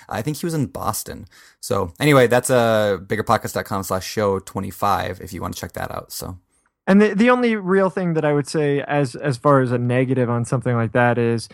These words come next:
Speaker 2: you know, you do have the downside of, of actually living next to your tenants. And,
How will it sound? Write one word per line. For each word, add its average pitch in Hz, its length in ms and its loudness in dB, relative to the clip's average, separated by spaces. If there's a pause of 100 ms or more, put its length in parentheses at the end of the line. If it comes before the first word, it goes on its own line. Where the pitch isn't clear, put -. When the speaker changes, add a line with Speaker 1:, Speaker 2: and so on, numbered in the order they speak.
(260)
Speaker 2:
you 143 100 2
know, 127 280 4
you 147 180 4
do 185 200 4
have 165 100 4
the 143 80 4
downside 131 640 2
of, 120 240 0
of 131 160 0
actually 131 560 2 (100)
living 135 480 0
next 120 300 -4
to 127 60 -4
your 113 120 0
tenants. 120 540 0
And, 147 180 4